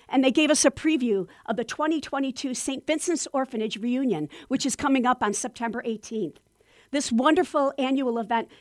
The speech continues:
gathers everyone involved in this life-affirming agency that operated out of Catholic Charity's headquarters for ninety-one years until nineteen seventy-two.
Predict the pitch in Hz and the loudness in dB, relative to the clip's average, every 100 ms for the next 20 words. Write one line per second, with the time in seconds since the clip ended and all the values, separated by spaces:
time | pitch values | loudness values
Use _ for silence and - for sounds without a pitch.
0 | - 240 240 - - 285 320 277 247 233 | -2 0 0 0 2 4 4 2 0 0
1 | 226 214 180 - - - 254 233 - 240 | 2 2 0 -6 -18 -8 -4 -4 -4 0
2 | 277 - - - 269 262 226 240 226 208 | 0 -2 -10 -6 -4 -2 -2 -4 -4 -6
3 | - 165 175 - - - 226 262 262 277 | -4 -6 -8 -12 -14 -2 0 4 2 2
4 | 262 240 240 240 - 247 254 - 262 233 | 0 2 2 0 -2 -2 -2 -4 -4 -2
5 | 214 226 247 - 214 190 180 - - - | -4 -4 -6 -6 -8 -6 -6 -10 -16 -16
6 | - 240 220 247 277 247 240 226 214 175 | -4 0 2 2 2 2 0 2 0 0
7 | 214 220 208 214 214 233 - 208 208 196 | -2 -2 0 2 0 -2 -4 -4 -4 -6
8 | 190 - 185 165 | -8 -6 -6 -8